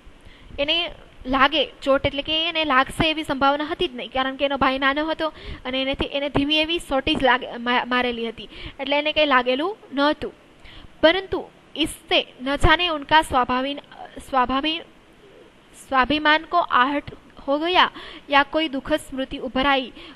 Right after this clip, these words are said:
वह ऐसे वेग से भा-, भागी मानो सड़क, पेड़, नदी, नाले सब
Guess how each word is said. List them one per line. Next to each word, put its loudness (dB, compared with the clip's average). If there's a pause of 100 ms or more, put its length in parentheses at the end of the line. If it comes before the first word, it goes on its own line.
वह 2 (100)
ऐसे 0
वेग 2
से -2
भा-, -4 (320)
भागी 2
मानो -2
सड़क, -2
पेड़, 0
नदी, -6
नाले 2
सब -2